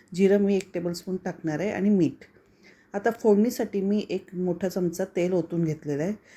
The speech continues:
त्यात मी मिरच्या टाकून घेतल्या आहे आणि मिरच्या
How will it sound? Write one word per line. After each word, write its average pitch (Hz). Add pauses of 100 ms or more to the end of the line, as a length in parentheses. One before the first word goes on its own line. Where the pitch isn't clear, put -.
(160)
त्यात 220 (100)
मी 220
मिरच्या 190
टाकून 165
घेतल्या 147
आहे 180
आणि 185
मिरच्या 185